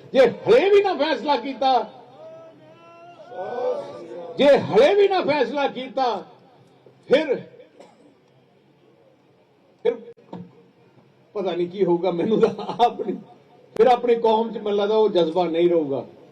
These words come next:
ਮੈਂ ਤਾਂ ਸਹੀ ਮੈਨੇ ਤੇ ਦੇਖਣਾ ਚਾਹਣਾ ਰਿਜ਼ਲਟ, ਸੋ ਦੇਖਣਾ ਚਾਹਣਾ ਹੈ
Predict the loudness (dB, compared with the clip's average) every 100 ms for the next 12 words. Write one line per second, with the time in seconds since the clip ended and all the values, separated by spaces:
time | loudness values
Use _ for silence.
0 | -20 -14 0 2 4 4 4 4 4 4
1 | -2 0 -2 2 2 2 0 0 0 0
2 | 0 0 0 -2 -6 -20 -20 -20 -20 -20
3 | -20 -20 _ _ -20 _ _ _ _ _
4 | _ _ _ _ 0 0 2 0 2 2
5 | 4 0 0 -2